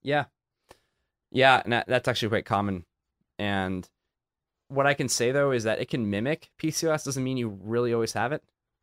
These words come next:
But, yeah, you can see a lot of acne and weight gain and gut issues maybe. And, uh, that is something you can, to think about. But you'll know if you have P C O S, if you have these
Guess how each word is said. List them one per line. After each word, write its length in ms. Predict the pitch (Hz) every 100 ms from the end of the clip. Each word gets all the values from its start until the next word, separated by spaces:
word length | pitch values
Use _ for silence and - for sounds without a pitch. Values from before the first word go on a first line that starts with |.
| _
But, 420 | 104 113 110 110 -
yeah, 320 | 117 95 92 -
you 120 | 110
can 140 | 117
see 220 | 101 120
a 60 | 113
lot 220 | 101 101
of 80 | 95
acne 600 | 101 107 107 110 101 101 - _ _
and 180 | - 95
weight 220 | 101 104
gain 440 | 98 95 95 95 92 _ _ _
and 200 | 95 92
gut 180 | 107 110
issues 320 | 107 - 98
maybe. 540 | 101 98 92 90 85 - _ _ _ _ -
And, 520 | 98 95 90 90 87 _ _ _ _ _ _ _ _ -
uh, 180 | 101 92
that 320 | 101 123 -
is 160 | 120 107
something 400 | - 110 113 104
you 80 |
can, 240 | 101 98 98 -
to 80 | 101
think 200 | 104 104
about. 360 | 117 117 123 - _ _
But 420 | 92 104 104 101 - _ _ _ _ _ _ _ _ _ _ _ _ _ _ _
you'll 180 | 131 123
know 440 | 117 123 143 139
if 140 | 117
you 80 | 117
have 340 | 101 110 117 -
P 160 | 110
C 240 | 104 - 98
O 60 |
S, 340 | 87 85 - -
if 160 | - -
you 260 | 95 92 82
have 360 | - 92 101
these 300 | 92 104 -